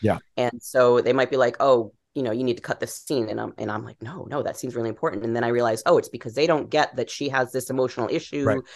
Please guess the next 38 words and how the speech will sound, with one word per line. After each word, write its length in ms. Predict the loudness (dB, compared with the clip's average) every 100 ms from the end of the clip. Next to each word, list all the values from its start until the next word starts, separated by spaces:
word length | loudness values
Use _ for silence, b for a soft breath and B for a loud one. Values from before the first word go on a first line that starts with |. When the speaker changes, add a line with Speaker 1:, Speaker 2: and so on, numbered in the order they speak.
| B _ _
Speaker 2:
that 100 | 4
is 180 | 6 4
resolved 380 | 4 6 6 2
in 60 |
this 160 | -4 -4
scene." 200 | -6 -6
So 140 | -4
that's, 380 | 2 2 0 -14 _ _ _ _
they're 160 | 4 4
just 120 | 4
not 140 | 0
seeing 360 | 0 -2 0 4
what 100 | 4
I 80 | 2
see 180 | 0 -2
in 80 |
my 140 | 0 0
head. 260 | -2 -10 -12 _ _ _
So 220 | -4 2
that's 240 | 2 2
me. 400 | 2 2 2 -6
I 60 | -6
have 100 | -6
to 80 | -6
translate 540 | -4 -2 0 -2 -4
it 120 | -4
better. 320 | -8 -8 -10 -14 b b b _ 2
Um, 460 | 4 4 2 -4 -4
and 160 | -4
so 460 | 2 6 6 6 0
my 240 | -2 0 2
rewrites 480 | 2 2 2 2
are 60 | -6
usually 640 | -4 -4 -2 -2 -2 -8 -14 _ _ _
more, 580 | -2 2 4 2 0 -4 _ _ _ _ _ _ _ _
like, 140 | 0 2
I 140 | 0
can, 380 | 0 0 -2 -4